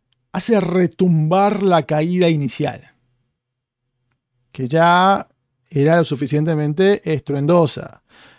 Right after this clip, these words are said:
Entonces, esto va a ser realmente un, un sacudón. Si va a estar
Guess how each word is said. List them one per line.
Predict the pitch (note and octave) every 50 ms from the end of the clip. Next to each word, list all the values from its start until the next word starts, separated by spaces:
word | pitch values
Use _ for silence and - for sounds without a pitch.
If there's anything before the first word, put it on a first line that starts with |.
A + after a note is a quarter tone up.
| _ _
Entonces, | - A3+ C#3+ D3 B2+ E3 E3 E3+ D#3 - F#3+ F#3 F3+ D#3+ - - _
esto | - E3+ D3+ - - G3
va | G3 G3
a |
ser | F3 - E3 F3 F3
realmente | F3 E3+ D#3 D3 D#3 D#3+ D3 F3 E3+
un, | E3+ F3 D#3+ D#3+ E3 -
un | - E3 E3 D#3
sacudón. | - - D3+ - - D#3 D#3 D3+ C#3 D3+ G#3+ A3 G3+ - _ - - _ _
Si | - - C#3+ C#3+
va | D#3
a | D#3+
estar | D#3 - E3+ E3+ D#3+ D3 B2